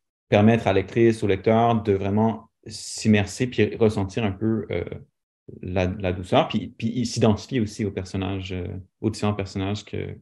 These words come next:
qu'on rencontre. Euh, puis ça, pour moi, ben, ça passait vraiment par un dessin qui était, qui, qui était pas dans l'hyperréalisme, mais vraiment plus dans,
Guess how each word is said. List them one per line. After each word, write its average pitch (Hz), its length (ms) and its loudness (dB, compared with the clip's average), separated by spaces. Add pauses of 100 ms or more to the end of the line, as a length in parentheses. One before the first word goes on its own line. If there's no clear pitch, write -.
(140)
qu'on 98 120 -10
rencontre. 95 520 -6 (840)
Euh, 95 320 0
puis 95 160 -6
ça, 123 160 6
pour 107 160 4
moi, 113 100 8
ben, 107 120 6
ça 98 120 0
passait 98 340 0
vraiment 101 240 0
par 98 360 0
un 92 80 0
dessin 92 240 -4
qui 90 100 -10
était, 90 240 -8
qui, 90 360 -12
qui - 100 -20
était - 120 -8
pas 104 100 0
dans 98 140 0
l'hyperréalisme, 90 580 -4
mais 92 60 -4
vraiment 90 260 -6
plus 95 220 -10
dans, 87 240 -10